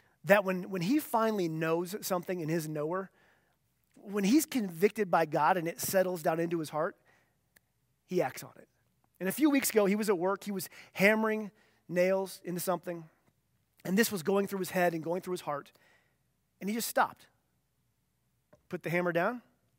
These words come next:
walked outside, got on his phone, and called her. She didn't answer. And so he left her a voicemail. He didn't say, "Hey, call me back."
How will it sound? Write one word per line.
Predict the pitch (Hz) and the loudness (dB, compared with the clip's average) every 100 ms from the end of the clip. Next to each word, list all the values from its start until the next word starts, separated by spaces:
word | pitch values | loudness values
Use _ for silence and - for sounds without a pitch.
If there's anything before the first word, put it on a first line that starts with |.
| _ _ _ 156 | _ _ _ 0
walked | 190 196 208 | 2 4 4
outside, | 190 - 185 185 247 226 _ _ - _ - 151 | 2 2 4 4 0 -8 _ _ -20 _ -12 4
got | 202 208 | 6 6
on | 208 | 4
his | - | 0
phone, | 190 190 | 0 0
and | 180 | -2
called | 165 175 175 | -6 -8 -10
her. | 147 131 _ _ _ _ _ _ _ - | -12 -20 _ _ _ _ _ _ _ -14
She | - 208 | -4 0
didn't | 190 | 2
answer. | 175 151 - - _ _ _ _ _ _ _ _ _ _ - | 2 -2 -8 -18 _ _ _ _ _ _ _ _ _ _ -16
And | 135 | -10
so | 180 | -2
he | |
left | 185 180 | 0 0
her | 190 | -2
a | |
voicemail. | 185 208 - 123 117 - _ _ _ _ _ | -2 -2 -4 -14 -16 -20 _ _ _ _ _
He | - | -2
didn't | 190 214 | 0 2
say, | 220 | 4
"Hey, | 202 | 4
call | 220 202 | 4 0
me | 208 | 0
back." | 180 208 151 - | 2 2 0 -6